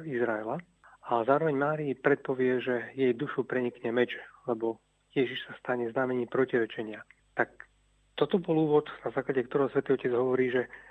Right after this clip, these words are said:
takto v Márii my rozpoznávame tie tri už spomenuté vlastnosti viery. Cesta, proroctvo a súcit. Tak najprv sa Svätý Otec zamyslel nad tým, čo znamená, že Mária reprezentuje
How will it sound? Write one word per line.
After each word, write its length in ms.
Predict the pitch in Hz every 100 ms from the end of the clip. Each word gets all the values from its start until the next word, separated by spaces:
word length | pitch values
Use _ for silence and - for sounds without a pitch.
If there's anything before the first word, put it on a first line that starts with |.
| -
takto 400 | - 143 - 147
v 80 | 123
Márii 380 | 135 147 147 143
my 240 | 135 139 131
rozpoznávame 640 | 135 - 123 131 127 123
tie 240 | 123 123 120 -
tri 240 | - 139 147
už 160 | - -
spomenuté 400 | 139 127 127 131
vlastnosti 480 | 123 117 135 117 131
viery. 400 | 113 113 104 101 -
Cesta, 400 | 156 147 - 180 175 _ -
proroctvo 560 | 131 127 - 120 117 - _ -
a 80 | 117
súcit. 400 | 113 101 185 185 - _ _ _
Tak 80 | 143
najprv 240 | 160 175
sa 80 | 160
Svätý 240 | - 151 151
Otec 160 | 131
zamyslel 400 | 127 131 - 123
nad 160 | 120 117
tým, 240 | 135 123
čo 160 | - 127
znamená, 560 | 127 120 120 117 120
že 160 | 117 117 - _
Mária 480 | 123 117 120 117 117 - _ _
reprezentuje 960 | - 113 117 120 120 117 110 123 113 113